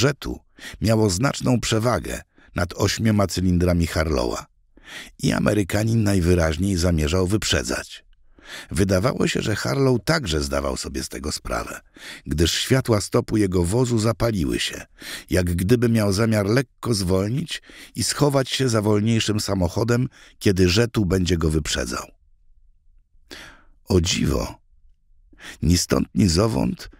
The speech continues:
światła stopu zgasły, a Coronado odbiło gwałtownie w bok, jak gdyby Harlow uznał, że zdąży wyprzedzić jadący przed nim samochód,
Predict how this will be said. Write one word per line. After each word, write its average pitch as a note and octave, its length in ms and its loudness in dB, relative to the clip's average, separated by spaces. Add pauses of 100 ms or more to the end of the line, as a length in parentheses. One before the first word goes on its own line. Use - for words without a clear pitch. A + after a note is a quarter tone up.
(120)
światła - 500 -2
stopu - 380 -2
zgasły, G#2 640 -4 (800)
a G#2+ 120 0
Coronado A2+ 640 2
odbiło A2 440 2
gwałtownie G#2+ 540 0
w G2+ 100 -2
bok, D#2 420 -4 (540)
jak F#2 160 -2
gdyby G2 300 2
Harlow A#2 520 2
uznał, C3 420 2
że G#2 160 2
zdąży C3+ 500 2
wyprzedzić A2+ 680 -2 (360)
jadący A#2 580 4
przed A2 280 0
nim A#2 120 2
samochód, F2+ 640 0